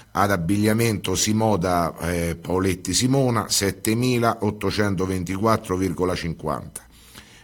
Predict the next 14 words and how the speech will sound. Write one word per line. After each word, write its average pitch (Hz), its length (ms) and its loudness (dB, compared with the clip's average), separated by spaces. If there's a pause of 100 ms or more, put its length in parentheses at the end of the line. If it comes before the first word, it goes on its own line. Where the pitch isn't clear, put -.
Poi 107 240 4
andiamo 95 640 2
alla 82 140 0
frutteria 95 600 0
di 87 140 0
Di 87 100 0
Cosmo 87 380 -2
Roberto, 85 680 -2
tremilasettecentocinquantotto 87 1900 -2
euro 82 260 0
virgola 78 640 -2 (460)
settantasette. 117 1400 0
Agenzie 95 680 0
funebri 87 680 -2